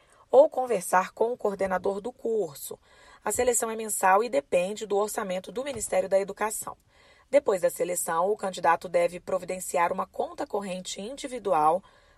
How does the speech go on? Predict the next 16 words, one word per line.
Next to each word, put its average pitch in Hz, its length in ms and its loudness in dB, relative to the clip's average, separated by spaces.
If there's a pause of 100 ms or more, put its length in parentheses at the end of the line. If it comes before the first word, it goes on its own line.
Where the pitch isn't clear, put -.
(100)
no 285 120 -2
Banco 190 260 0
do 165 80 -8
Brasil 233 500 -2 (320)
ou 254 300 8
na 240 140 -2
Caixa 196 320 0
Econômica 190 400 -4
Federal 214 600 4 (400)
e 240 120 4
apresentar 202 540 2
alguns 208 280 -2
documentos 202 580 -4
como 185 200 -8
R 196 120 -6
G, 214 320 0